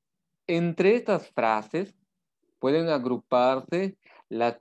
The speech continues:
que muestran la subjetividad de quien escribe. Por ejemplo, "yo creo que",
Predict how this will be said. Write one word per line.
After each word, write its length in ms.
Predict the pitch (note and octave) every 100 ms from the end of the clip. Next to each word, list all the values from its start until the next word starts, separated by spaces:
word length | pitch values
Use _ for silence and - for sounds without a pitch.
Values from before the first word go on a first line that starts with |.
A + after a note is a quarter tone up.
| -
que 100 | B2+
muestran 680 | B2 C#3 E3 E3+ E3+ C3+
la 220 | D3 G3+ -
subjetividad 960 | D#3+ - A#2+ - A2+ A2 A2 A#2 B2 _ _ _ _ _
de 220 | C3 C#3
quien 200 | D3 C#3+
escribe. 560 | C#3+ - G3+ G#3+ A2+ - _ _ _ _ _ _ _ _ _ _
Por 140 | G2+
ejemplo, 560 | G2+ B2+ C3 B2+ G2 F#2 _ _ _ _ _ _ _ _ _ _ _ _ _ _ _ _ _
"yo 220 | C#3+ C#3+ D3
creo 380 | A#2 G#2+ G2 -
que", 320 | B2+ G3